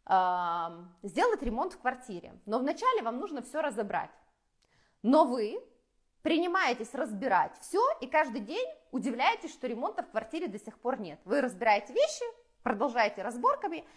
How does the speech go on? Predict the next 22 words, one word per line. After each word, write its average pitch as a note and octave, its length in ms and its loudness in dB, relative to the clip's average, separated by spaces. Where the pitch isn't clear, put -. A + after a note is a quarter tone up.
и - 80 0
утром F#4+ 300 4
просыпаетесь B4 580 -2
и A3+ 60 -4
думаете: G3+ 300 -4
«Ну A3+ 80 -4
сегодня C4 360 -4
ремонт C4 320 -6
появился, A#3 580 0
я A3+ 100 2
же A3 80 -6
мечтаю B3 460 4
о - 20 -8
том, G#3 160 -8
чтобы G3 220 -12
был A3 140 -2
ремонт». A#3+ 360 -2
Ремонт C4 340 0
не G#4+ 60 -2
появился. G#3 580 -6
Вы G#3+ 160 10
опять D4 340 6